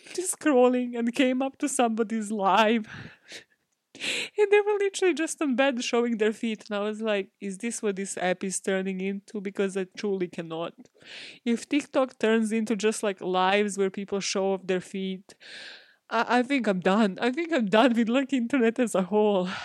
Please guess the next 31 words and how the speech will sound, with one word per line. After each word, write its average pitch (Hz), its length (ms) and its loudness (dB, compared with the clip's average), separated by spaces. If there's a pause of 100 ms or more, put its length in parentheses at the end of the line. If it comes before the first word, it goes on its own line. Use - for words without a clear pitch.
(140)
<sighs> - 320 -20
There's 226 180 -8
nothing, 220 280 -6
there's 240 160 -2
nothing 285 280 2
sacred 208 500 2
to - 80 -12
you 156 80 -6
people. - 380 -16 (240)
Then 233 120 6
on 240 120 4
August 285 280 4
the 185 80 -8
second, 160 400 -8
so 185 120 -4
just 214 380 2
around 180 300 0
three 208 260 0
months 170 480 -2
before 180 600 -2 (320)
she - 160 -2
would 180 160 4
meet 185 260 -4
with 170 160 0
Robert 165 300 0
Glass, 180 540 2 (320)
she - 160 -2
would 285 180 0
post 185 580 0
stuff - 320 -6
like, 175 300 2